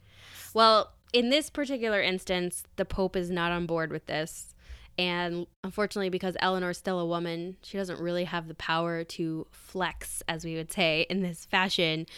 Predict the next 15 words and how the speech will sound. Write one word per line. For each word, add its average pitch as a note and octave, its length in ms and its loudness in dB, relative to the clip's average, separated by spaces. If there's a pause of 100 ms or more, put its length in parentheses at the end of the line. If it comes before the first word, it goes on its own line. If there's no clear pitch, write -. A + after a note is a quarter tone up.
So B3+ 160 8
Louis A3+ 420 2
wins E3+ 320 2
the - 100 -12
day. F#2+ 300 0 (380)
They G3 120 4
stay G3+ 300 4
married. E3+ 600 4 (200)
He - 160 -8
refuses F3 540 0
to F#3+ 80 -4
grant E3+ 240 0
her E3+ 100 -2
the E3+ 140 -2
annulment. E3 520 -4